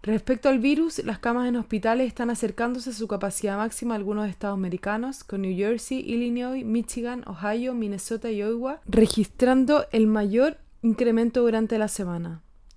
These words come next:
El estudio de vacuna de Moderna alcanzó los cincuenta y tres infectados, permitiendo un análisis preliminar de su efectividad.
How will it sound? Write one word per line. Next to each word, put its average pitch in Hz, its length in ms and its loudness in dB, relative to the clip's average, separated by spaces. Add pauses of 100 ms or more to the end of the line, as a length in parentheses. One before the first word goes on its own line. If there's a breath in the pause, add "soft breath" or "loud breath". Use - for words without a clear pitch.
(320)
El 196 120 2
estudio 233 460 2
de 233 140 2
vacuna 226 520 2
de 233 120 2
Moderna 220 580 0
alcanzó 202 460 -2
los 226 140 -2
cincuenta 208 360 -2
y - 20 -6
tres 208 180 0
infectados, 214 760 -4 (300 soft breath)
permitiendo 190 520 0
un 226 100 2
análisis 208 440 0
preliminar 196 580 -2
de 220 120 0
su 240 100 -2
efectividad. 202 560 -2